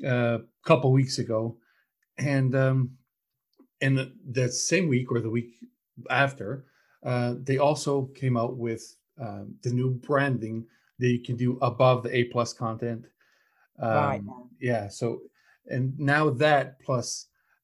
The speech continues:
Speaker 1: uh, you know, above, above the title where you put, uh, "This is, um, Visit Quinn's store."
Speaker 2: Yeah.
Speaker 1: Yeah. Now there's gonna be a feature that, uh, some brands already have, like the Elite Skincare and all that already have that.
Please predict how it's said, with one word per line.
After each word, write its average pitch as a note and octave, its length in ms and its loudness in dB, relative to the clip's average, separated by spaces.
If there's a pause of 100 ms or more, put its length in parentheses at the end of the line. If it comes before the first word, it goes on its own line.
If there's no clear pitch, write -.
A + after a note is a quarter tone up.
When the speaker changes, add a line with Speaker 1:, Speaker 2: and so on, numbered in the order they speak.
Speaker 1:
uh, C3 60 -2
you D#3+ 180 2
know, F#3 360 6 (120)
above, D#3 440 4 (260)
above F#3+ 260 4
the F#3+ 80 2
title A2+ 460 0
where B2 180 0
you B2+ 120 0
put, B2 360 -2
uh, A#2 180 0
"This B2+ 320 -4
is, A#2+ 420 -4
um, G#2 420 -8 (180)
Visit C3+ 580 0
Quinn's B2+ 360 -2
store." D3 520 -2 (500)
Speaker 2:
Yeah. C3 460 -2 (120)
Speaker 1:
Yeah. C3 200 2
Now B2 200 2
there's B2 220 0
gonna C#3+ 200 -2
be B2 200 0
a A#2+ 40 0
feature C3+ 420 -2
that, A#2 220 -4 (500)
uh, C3 240 -2
some C#3+ 260 2
brands A#2 280 0
already A2+ 240 0
have, A#2+ 280 2
like A2 220 -4
the C3+ 240 -4
Elite C3+ 320 -2
Skincare B2+ 800 0
and A2+ 100 -2
all A2+ 140 2
that A2 200 0
already G#2+ 280 -4
have A#2+ 300 0
that. G#2+ 240 0